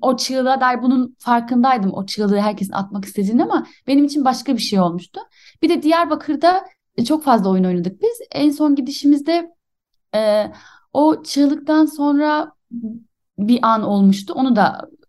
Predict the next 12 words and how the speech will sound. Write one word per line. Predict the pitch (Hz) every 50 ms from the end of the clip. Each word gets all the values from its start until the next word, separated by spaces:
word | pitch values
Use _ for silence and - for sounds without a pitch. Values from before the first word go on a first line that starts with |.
| _
unutamıyorum. | - 196 190 - 196 - 180 175 175 180 208 277 - - - - _ _ _ _ _ - 262
O, |
o | 277 - 311 311
çığlıktan | 302 - 320 311 311 320 320 359 370 370
sonra, | 320 - 311 311 330 403 480 523 - _ _ _ _ _ -
e, | - 262 -
işte | - - 302 233
derin | 269 294 320 330 330
bir | 285
sessizlik | - - 269 269 285 269 254 311 311 285
oluyor | 220 190 190
salonda. | 185 - 196 185 190 196 220 247 370 466 466